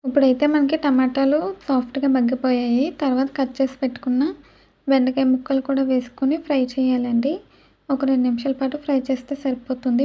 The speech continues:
మీడియం ఫ్లేమ్లో పెట్టి. ఇప్పుడైతే నేను ఒక రెండు నిమిషాల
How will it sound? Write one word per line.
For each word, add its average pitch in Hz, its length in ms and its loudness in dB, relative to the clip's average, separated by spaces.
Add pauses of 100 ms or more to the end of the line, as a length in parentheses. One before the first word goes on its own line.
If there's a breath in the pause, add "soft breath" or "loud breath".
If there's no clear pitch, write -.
మీడియం 247 320 0
ఫ్లేమ్లో 254 300 -2 (100)
పెట్టి. 247 320 -2 (1500)
ఇప్పుడైతే 277 460 2
నేను 302 200 2
ఒక 302 140 -6
రెండు 254 160 4
నిమిషాల 262 280 0